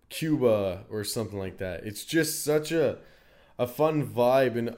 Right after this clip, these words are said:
it's almost like it's a very welcoming vibe. Like, you know, like, there's people behind us, like, f-, falling over drunk. Nobody's bugging them either. It's just,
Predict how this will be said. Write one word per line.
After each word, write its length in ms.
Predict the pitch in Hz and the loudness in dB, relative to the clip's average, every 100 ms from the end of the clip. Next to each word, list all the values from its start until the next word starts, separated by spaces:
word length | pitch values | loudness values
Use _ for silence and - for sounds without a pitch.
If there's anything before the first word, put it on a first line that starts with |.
| - | -8
it's 300 | 139 131 - | -8 -6 -2
almost 360 | 202 269 294 | 0 2 0
like 140 | 254 180 | -2 -2
it's 280 | 156 160 | -2 0
a 60 | 170 | -2
very 380 | 131 160 202 226 | 0 2 4 2
welcoming 760 | 143 123 139 139 139 127 110 | 2 4 4 2 0 0 -2
vibe. 420 | 98 113 104 90 87 | 0 0 0 -2 -10
Like, 340 | 113 117 107 - _ _ _ _ - | -4 -4 -4 -10 _ _ _ _ -6
you 120 | 156 | 2
know, 160 | 151 139 | 6 6
like, 320 | 131 143 127 | 4 -2 0
there's 180 | 147 139 | -2 -2
people 300 | - 160 139 | -2 -4 -2
behind 500 | 127 135 139 135 131 | 0 0 2 2 2
us, 440 | 127 123 - - | 2 2 -2 -8
like, 240 | 123 120 98 | -6 -6 -8
f-, 340 | 110 - - - - 123 - | -16 -18 -20 -20 -20 -20 -2
falling 340 | 151 143 135 131 | 2 4 4 4
over 260 | 123 113 | 2 2
drunk. 400 | 113 117 101 90 | 0 0 -2 -2
Nobody's 360 | 127 151 156 131 | 4 6 6 4
bugging 280 | 123 127 120 | 4 4 4
them 160 | 107 | -2
either. 360 | 110 101 98 98 | -4 -4 -8 -8
It's 240 | 131 135 - | -4 -4 -4
just, 540 | - 143 113 - - | 0 0 0 -8 -16